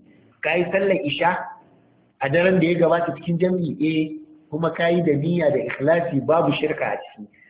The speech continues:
Ka yi sallar asubahin nan da muka yi yanzu cikin jami'i, eh, babu riya babu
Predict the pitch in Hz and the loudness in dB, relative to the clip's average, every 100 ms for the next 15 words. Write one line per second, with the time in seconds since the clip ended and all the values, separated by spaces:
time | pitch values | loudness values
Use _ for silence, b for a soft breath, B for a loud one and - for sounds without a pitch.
0 | b _ 165 185 185 214 208 156 151 156 | b _ -2 0 2 2 2 0 0 2
1 | 185 190 185 180 156 175 185 175 160 156 | 2 4 2 2 2 2 2 2 2 -2
2 | - 185 165 180 185 160 151 175 175 180 | -6 -4 2 2 2 0 2 2 2 -4
3 | - _ _ _ _ _ 151 196 180 165 | -14 _ _ _ _ _ 2 4 4 4
4 | 170 170 185 180 | 4 6 4 4